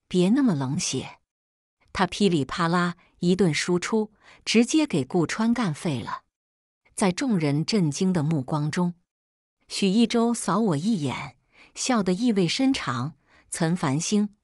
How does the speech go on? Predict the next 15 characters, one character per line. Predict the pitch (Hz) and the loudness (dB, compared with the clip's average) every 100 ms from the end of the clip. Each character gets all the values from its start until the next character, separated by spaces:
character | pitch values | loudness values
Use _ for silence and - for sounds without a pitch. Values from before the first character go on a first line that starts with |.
| _ _ - - | _ _ -8 0
你 | 185 | 0
到 | 262 247 | 2 -2
底 | 165 147 170 | -2 -2 -2
敢 | 196 127 | -2 -4
不 | 123 | -4
敢 | 175 131 | -4 -4
抱 | 113 170 127 | -2 -2 -2
我？” | 110 - - _ _ _ _ _ _ _ | -6 -12 -14 _ _ _ _ _ _ _
我 | 196 | -4
只 | 202 170 | 0 -2
怔 | 147 233 185 | 0 0 2
愣 | 196 151 | 0 -2
了 | |
一 | 135 135 | -2 -4
瞬， | 135 180 139 | -4 -4 -6